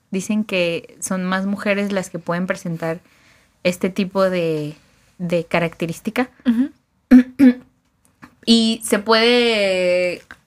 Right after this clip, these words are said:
Speaker 1: se nace así o se puede desarrollar también. Se, dicen que todos nacemos en realidad con este don, pero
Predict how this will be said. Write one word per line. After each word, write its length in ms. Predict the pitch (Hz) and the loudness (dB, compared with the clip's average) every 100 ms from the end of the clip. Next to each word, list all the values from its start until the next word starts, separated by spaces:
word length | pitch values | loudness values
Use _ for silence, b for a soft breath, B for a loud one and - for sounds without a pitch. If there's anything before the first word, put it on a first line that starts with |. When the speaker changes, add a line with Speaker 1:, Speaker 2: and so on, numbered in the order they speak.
| _ - | _ 0
Speaker 1:
se 160 | 226 | 2
nace 320 | 214 214 262 | 2 0 2
así 420 | 247 247 269 277 - _ _ _ _ - _ _ _ _ _ | 0 0 -2 -2 -10 _ _ _ _ -20 _ _ _ _ _
o 220 | 214 220 | 2 2
se 120 | 226 214 | 2 0
puede 360 | 240 240 247 | 4 4 6
desarrollar 760 | 247 247 220 190 190 196 214 208 - | 4 2 -2 -2 -2 -2 -2 -4 -2
también. 480 | 196 185 190 190 190 | 0 0 -2 -4 -4
Se, 160 | 220 202 - | -4 -4 0
dicen 300 | 233 302 415 | 0 0 -2
que 100 | 311 | -4
todos 340 | 254 302 392 | 2 2 2
nacemos 420 | 330 247 240 311 | -2 0 0 -2
en 80 | 330 | -2
realidad 280 | 233 196 190 | -2 -2 -2
con 160 | 254 247 | 0 0
este 260 | 240 254 | 0 0
don, 240 | 226 226 - _ _ | 0 -2 -8 _ _
pero 440 | 196 190 208 254 | 2 2 0 -2